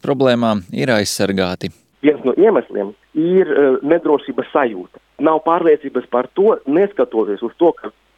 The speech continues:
Speaker 2: uz papīra, teiksim, tā viss ir kārtība, ētiskie satvari kopumā atbilst principiem, bet praksē izskatās,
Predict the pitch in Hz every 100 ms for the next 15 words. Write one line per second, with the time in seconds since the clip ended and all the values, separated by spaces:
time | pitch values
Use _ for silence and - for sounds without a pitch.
0 | - 135 - 160 175 - 113 - - _
1 | - 101 113 107 113 135 - 113 147 160
2 | - 160 135 135 - - - 147 143 117
3 | 113 107 139 143 104 90 - _ _ 151
4 | 143 107 107 131 123 - - 240 - -
5 | 104 208 _ - 131 - 185 226 - 139
6 | 120 147 - - - -